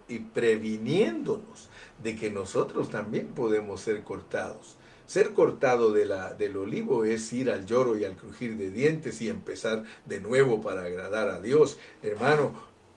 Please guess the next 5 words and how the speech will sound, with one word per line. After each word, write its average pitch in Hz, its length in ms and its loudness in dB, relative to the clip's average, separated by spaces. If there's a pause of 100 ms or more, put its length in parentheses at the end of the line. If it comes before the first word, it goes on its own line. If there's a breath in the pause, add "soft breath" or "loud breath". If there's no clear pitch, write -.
empero 147 840 6
sin 135 340 -6
fe 147 500 8 (260 loud breath)
es 139 380 6
imposible 120 1000 -4